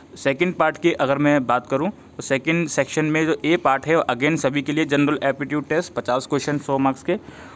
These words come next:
और जो second part है इसमें कला, विज्ञान, वाणिज्य और कृषि, इन चारों में से कोई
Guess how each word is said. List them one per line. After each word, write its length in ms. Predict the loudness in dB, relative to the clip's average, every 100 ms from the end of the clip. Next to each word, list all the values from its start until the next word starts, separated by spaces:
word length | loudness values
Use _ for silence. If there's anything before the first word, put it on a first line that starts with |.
| -4 0
और 120 | 2
जो 320 | 4 4 2
second 400 | 0 0 0 0
part 240 | 0 0
है 60 | 0
इसमें 220 | 0 -2
कला, 380 | -2 0 2 2
विज्ञान, 580 | 0 -4 -2 0 0 -4 -12 -20 -20 -20 -20 -20 -20 -8
वाणिज्य 520 | -2 0 0 -4 0
और 140 | 2 2
कृषि, 420 | 0 -2 0 -2 -2
इन 160 | -2
चारों 260 | 2 2 2
में 100 | 0
से 160 | 0 0
कोई 220 | 2